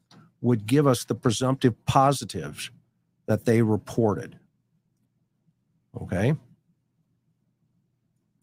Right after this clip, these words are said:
Now, I'm gonna be very sensitive to this part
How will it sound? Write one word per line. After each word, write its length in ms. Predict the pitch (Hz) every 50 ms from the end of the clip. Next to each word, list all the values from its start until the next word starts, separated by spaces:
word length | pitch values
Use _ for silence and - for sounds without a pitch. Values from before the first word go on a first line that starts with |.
| _ _ _ _ _ _ _ _ _ _ _ _ _ _ _ _ _ _ _ _ _ _ _ _ _ - - - _ _ _ _ _ _ _ - - - - _ _ _ _ _ _ _ _ _ _ _ _ _ _ _ _ -
Now, 320 | 131 127 117 104 90 80 - - - _ _ _ _ _ _ _ _ _ _ _ - -
I'm 160 | 123 135 160
gonna 140 | 180 175 160
be 140 | 147 156
very 340 | 131 120 131 143 160 175 170
sensitive 600 | 151 - - 160 151 156 151 - 147 131 123 113 -
to 80 | 139
this 200 | 123 131 139 -
part 480 | - - - - 135 127 120 110 95